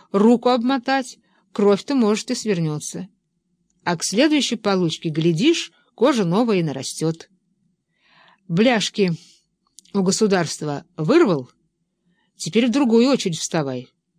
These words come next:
налог платить. Это так говорится, вставай, а по собственной воле кто ж встанет? Тут уж, конечно, стража с бердышами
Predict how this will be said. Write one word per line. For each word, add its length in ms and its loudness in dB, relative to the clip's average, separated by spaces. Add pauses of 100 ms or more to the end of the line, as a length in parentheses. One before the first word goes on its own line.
(140)
налог 440 0
платить. 600 -4 (920)
Это 200 -6
так 160 0
говорится, 500 0
вставай, 600 -4 (280)
а 120 -6
по 120 0
собственной 440 -2
воле 200 2
кто 220 -4
ж 60 -6
встанет? 520 -6 (840)
Тут 160 -4
уж, 120 0
конечно, 520 -4
стража 720 -2
с 80 -6
бердышами 880 -2